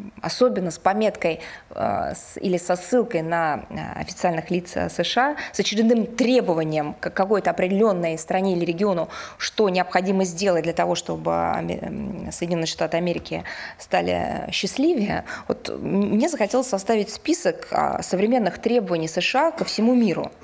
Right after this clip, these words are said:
Вот, э, это, с одной стороны, м, вроде бы задача, м, наверное, была бы сложной, но на самом деле она оказалась достаточно простой, потому что эти требования сформулированы и повторяются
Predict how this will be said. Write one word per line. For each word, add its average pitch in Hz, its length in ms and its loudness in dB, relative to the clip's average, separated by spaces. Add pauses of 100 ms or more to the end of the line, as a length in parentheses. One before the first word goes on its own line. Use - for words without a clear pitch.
(460)
Вот, 208 340 0
э, - 220 -8 (140)
это, 226 460 0 (100)
с - 280 -6
одной 247 240 4
стороны, 196 360 4
м, - 760 -2
вроде 185 240 2
бы 165 260 2
задача, 180 600 2 (480)
м, - 380 -6
наверное, 175 340 2
была 196 220 4
бы 185 100 0
сложной, 254 520 2
но 175 100 -4
на 196 100 2
самом 294 200 0
деле 202 140 2
она 180 80 4
оказалась 214 300 0
достаточно 196 400 -2
простой, 214 500 -2
потому 190 300 -2
что - 140 -4
эти 190 140 -4
требования 233 440 0
сформулированы 196 760 0
и - 120 -6
повторяются 214 800 0